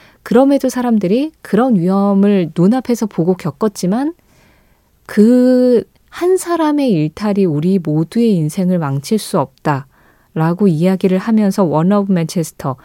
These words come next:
당시 관객 오만 명이 들어갈 수 있는 경기장에서 열렸습니다. 그렇게 큰 경기장으로 다시 몰려든다는 건 그건 거기에 왔던 모든 관객들 한 명 한 명, 그리고 그 무대에 섰던 모든 가수들 한 명 한 명이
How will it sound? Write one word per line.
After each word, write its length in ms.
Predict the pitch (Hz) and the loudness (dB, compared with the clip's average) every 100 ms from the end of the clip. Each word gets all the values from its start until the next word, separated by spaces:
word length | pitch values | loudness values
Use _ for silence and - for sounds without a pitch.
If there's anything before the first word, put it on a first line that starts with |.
| _ | _
당시 300 | - 170 220 | -4 -4 -4
관객 380 | - 156 170 196 | -4 -2 0 0
오만 440 | 214 160 220 262 254 | 2 2 2 2 2
명이 220 | 240 220 | 2 2
들어갈 320 | 190 165 165 | 0 -2 -4
수 140 | - 170 | -4 -4
있는 160 | 165 | -4
경기장에서 640 | 156 156 160 165 160 165 | -2 -2 -2 -2 -4 -4
열렸습니다. 760 | 160 143 165 - 135 127 139 135 - _ _ _ _ _ | -4 -4 -6 -6 -6 -6 -6 -8 -14 _ _ _ _ _
그렇게 380 | - 208 220 226 | -4 -2 0 -2
큰 260 | 208 277 247 | -2 -4 -2
경기장으로 560 | 175 170 175 185 185 | -2 -2 -2 -2 -2
다시 460 | 185 - 156 - 285 | -6 -8 -6 -2 0
몰려든다는 920 | 160 151 170 160 160 151 147 139 139 | 2 2 0 -2 -4 -4 -4 -6 -4
건 280 | 220 185 - - - - _ | -2 -2 -6 -16 -20 -20 _
그건 380 | 185 233 247 208 | -2 0 0 0
거기에 520 | - 160 151 240 240 | -2 -4 0 0 2
왔던 500 | 202 147 - 220 196 | 2 -2 -2 0 0
모든 380 | 151 165 247 240 | 2 2 2 0
관객들 500 | - 160 170 - 190 | -2 -2 -2 -4 -2
한 140 | 208 | 0
명 180 | 220 220 | 0 2
한 140 | 214 190 | 2 0
명, 260 | 127 123 - | -2 -6 -10
그리고 280 | 170 185 180 | 0 2 2
그 240 | - 196 170 | 0 -2 0
무대에 320 | 156 196 196 | 0 0 0
섰던 460 | 190 160 _ 254 330 - - - | -2 -6 _ -4 -4 -8 -20 -2
모든 340 | 165 208 277 | 2 4 2
가수들 420 | 240 160 180 175 175 | 0 -4 -4 -6 -2
한 160 | 214 | 0
명 180 | 220 214 | 0 0
한 140 | 220 | 0
명이 400 | 165 170 214 156 | 0 -2 -2 -2